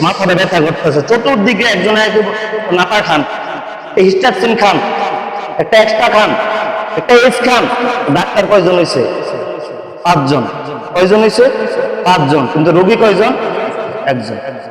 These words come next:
রোগী কম, ডাক্তার বেশি। শুধু একটাই অভাব, আমল করার অভাব। একই কোরআন হাদিসের কথা এক একজন এক একভাবে বলতেছে,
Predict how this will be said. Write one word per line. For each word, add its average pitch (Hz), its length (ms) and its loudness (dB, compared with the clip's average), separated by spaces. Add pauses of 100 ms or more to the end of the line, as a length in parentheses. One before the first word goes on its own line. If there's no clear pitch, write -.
(840)
রোগী 262 300 6
কম, 269 440 2
ডাক্তার 277 420 0
বেশি। 226 360 2 (920)
শুধু 208 180 4
একটাই 302 440 0
অভাব, 277 340 2 (220)
আমল 247 260 2
করার 190 260 0
অভাব। 160 300 2 (1800)
একই 359 580 2
কোরআন 320 280 2
হাদিসের 285 460 2
কথা 262 220 2
এক 247 200 2
একজন 262 280 2
এক 254 160 2
একভাবে 240 320 -2
বলতেছে, 233 500 0